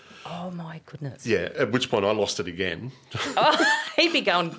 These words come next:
Speaker 1: "Get home."
Speaker 2: Yeah, yeah. Um,
Speaker 1: Wow.
Speaker 2: and then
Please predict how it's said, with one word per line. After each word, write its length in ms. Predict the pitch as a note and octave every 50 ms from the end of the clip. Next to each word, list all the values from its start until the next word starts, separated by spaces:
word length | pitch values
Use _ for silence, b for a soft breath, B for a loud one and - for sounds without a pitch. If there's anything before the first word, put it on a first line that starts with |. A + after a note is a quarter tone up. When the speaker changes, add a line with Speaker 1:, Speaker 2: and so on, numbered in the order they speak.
| -
Speaker 1:
"Get 320 | - F3+ G#3+ B3+ D4+ D#4 -
home." 640 | - - D3 D3+ F3+ G3 A3 B3 A#3 F#3+ D3+ C3 -
Speaker 2:
Yeah, 260 | - G2+ A2 G#2+ G#2 G2+
yeah. 420 | F#2+ F#2 F#2+ G#2+ A2+ G2+ E2+ - - - -
Um, 440 | G2+ F#2+ F#2+ F#2+ F#2+ F#2+ F#2+ F#2+ -
Speaker 1:
Wow. 580 | E3 F3+ F#3 F#3 F#3+ F#3+ F#3 F3 D3 G#2+ - - - _ -
Speaker 2:
and 260 | - C#3 B2 B2+ A#2+
then 300 | G#2 B2+ C3 C3 B2+ B2